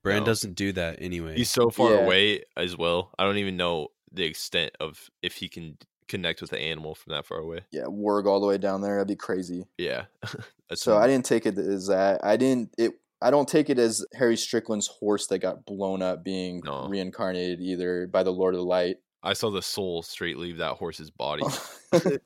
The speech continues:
Speaker 2: Just
Speaker 1: <laughs>
Speaker 2: That ho-, that horse was just dead on the spot.
Speaker 3: Yeah, my best guess, it was just, like, a Do-, Dothrakis, and, like, Arya just luckily survived that battle.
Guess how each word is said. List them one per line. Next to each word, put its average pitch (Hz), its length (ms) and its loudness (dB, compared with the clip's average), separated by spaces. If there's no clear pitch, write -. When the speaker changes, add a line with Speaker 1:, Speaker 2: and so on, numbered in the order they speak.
Speaker 2:
Just - 160 -8
Speaker 1:
<laughs> 113 100 -2
Speaker 2:
That 104 160 4
ho-, 110 160 -2
that 101 180 0
horse 98 240 -6
was 80 160 -14
just - 180 -18
dead 82 220 0
on 73 160 -8
the 71 60 -14
spot. 73 440 -6
Speaker 3:
Yeah, 101 360 2
my 139 160 6
best 151 260 6
guess, 147 240 6
it 135 60 6
was 120 180 6
just, 123 160 0
like, 123 140 6
a 113 60 4
Do-, 107 220 0
Dothrakis, 113 960 2
and, 104 720 -2
like, 101 260 2
Arya 110 340 6
just 98 220 -6
luckily 101 280 2
survived 101 600 0
that 95 160 0
battle. 104 420 2